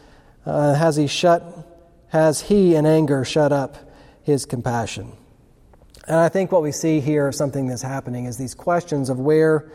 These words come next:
of where they are leading is interpreting a meeting, meaning, and it, it's illustrating for us this principle that especially happens in situations of suffering and trauma,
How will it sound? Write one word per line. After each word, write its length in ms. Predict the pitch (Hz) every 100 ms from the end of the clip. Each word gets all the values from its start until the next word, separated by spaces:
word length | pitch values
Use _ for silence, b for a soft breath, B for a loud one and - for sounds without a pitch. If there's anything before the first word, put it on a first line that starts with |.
| B B B -
of 100 | 131
where 360 | 156 180 180
they 140 | 156 143
are 140 | 131
leading 500 | 123 123 117 113 - B B
is 140 | 131 131
interpreting 640 | 123 - 165 165 147 139
a 60 | 120
meeting, 540 | 120 110 104 101 104 _ -
meaning, 580 | 143 147 127 110 110 - B B B -
and 180 | 151
it, 160 | 147 147
it's 260 | 156 143 -
illustrating 600 | 196 196 170 - 151 139
for 340 | - 160 156 139
us 140 | 120
this 160 | 127 -
principle 580 | - 147 127 131 123
that 140 | 123 131
especially 640 | 123 - 165 160 160 147
happens 480 | 123 139 139 131 117
in 80 | 123
situations 680 | - 131 120 120 117 120 113
of 80 | 107
suffering 440 | 127 117 117 104
and 100 | 101
trauma, 400 | - 95 101 110